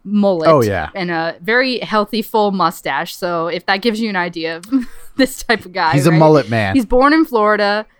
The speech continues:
Speaker 1: Uh, he's a mullet man. He spent most of his life in Florida. Um, he's an Italian man. I actually found out that his real birth name is Vincent Sparacino. I don't know when or why he changed his name to Jim Sparks, but he studied real estate. Pretty average, just average Joe Schmo,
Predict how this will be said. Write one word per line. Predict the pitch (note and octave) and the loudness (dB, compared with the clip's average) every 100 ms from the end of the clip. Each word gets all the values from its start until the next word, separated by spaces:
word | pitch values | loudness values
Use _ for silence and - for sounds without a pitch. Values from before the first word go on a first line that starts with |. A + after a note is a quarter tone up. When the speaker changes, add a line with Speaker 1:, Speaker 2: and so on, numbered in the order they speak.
| _ _ | _ _
Speaker 1:
Uh, | A3 | -2
he's | B3 B3+ | 0 0
a | |
mullet | C4 A#3+ F#3+ | 0 0 -2
man. | D#3 C#3 F#3 | -4 -10 -10
He | A3+ | -10
spent | - B3+ | -2 0
most | C4+ D4+ | 2 0
of | D#4 | -2
his | C#4 A3 | -4 -2
life | G3+ G#3 | -2 -2
in | G3+ | -10
Florida. | G3 F#3 F#3 F3 F3 | -6 -4 -4 -4 -4
Um, | F3+ F#3 F#3 | -2 -4 -2
he's | A#3 A#3 | -4 -4
an | |
Italian | C4+ - D#4+ A4+ C4+ | -4 0 0 2 -2
man. | F#3+ F3 G3 - - - | -2 -6 -8 -12 -8 -2
I | |
actually | B3 D4+ E4 | 0 0 -2
found | C#4+ C#4 | 0 2
out | C#4 C4+ | 0 0
that | B3 | 0
his | A3 | 0
real | F#3+ C4 D#4+ D#4 | -2 0 0 0
birth | G#3 A#3 D#4 | 0 0 0
name | A3+ F3+ F#3 | -2 -4 -6
is | D3+ F#3+ F#3 F3 | -6 -6 -6 -8
Vincent | D#3 B3+ F4 B3 G#3+ - - | -2 0 0 -2 -4 -8 -14
Sparacino. | - G3+ G3 F#3 - C#4 G#3 D3+ G3 D#4 - _ | -8 -2 0 0 0 0 0 -2 -2 -6 -8 _
I | |
don't | F#3 G3+ | -4 -2
know | G3+ | -2
when | F#3+ G3 G#3 | -2 -2 -2
or | G3 | -2
why | E3+ F3 | 0 0
he | G3+ | 0
changed | F#3+ G3 F3+ | -6 -10 -10
his | F3+ | -10
name | F#3 E3+ | -10 -10
to | D#3 | -10
Jim | E3+ D#3+ | -12 -12
Sparks, | - A#3 F#3+ - - - - | -6 -4 -4 -8 -20 -20 -4
but | C#4+ D4 | 0 2
he | E4 | 0
studied | D#4 F4 F#4+ G4+ | 0 0 2 2
real | E4 F4 | 2 0
estate. | - - B2+ - _ _ | 0 -4 -8 -12 _ _
Pretty | - D4+ D4+ | -4 0 2
average, | A#3+ B3+ C4 A#3 A3+ | 2 2 0 -4 -4
just | B3 B3 - _ _ | -4 -4 -8 _ _
average | F#3+ G#3+ A3+ G3 | -4 -2 -4 -2
Joe | A3+ | -2
Schmo, | A#3 - A3 G#3 G#3+ G3+ | -2 -2 -2 0 -2 -4